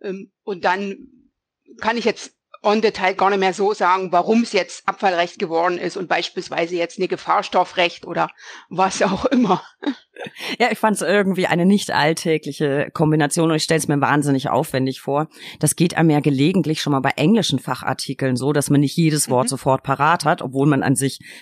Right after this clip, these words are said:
Speaker 2: der englischen Sprache durchaus gut mächtig ist. Ähm, Wahlstation, auch ein gutes Stichwort.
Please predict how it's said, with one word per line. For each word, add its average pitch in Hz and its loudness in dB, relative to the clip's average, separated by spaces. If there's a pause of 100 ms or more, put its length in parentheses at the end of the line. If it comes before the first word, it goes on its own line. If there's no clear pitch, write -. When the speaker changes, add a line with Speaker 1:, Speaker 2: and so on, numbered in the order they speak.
Speaker 2:
der 147 0
englischen 139 -2
Sprache 135 -2
durchaus 135 0
gut - -6
mächtig - -2
ist. 185 -2 (840)
Ähm, 175 4 (240)
Wahlstation, 139 2 (100)
auch 165 2
ein 214 4
gutes 143 2
Stichwort. 131 -2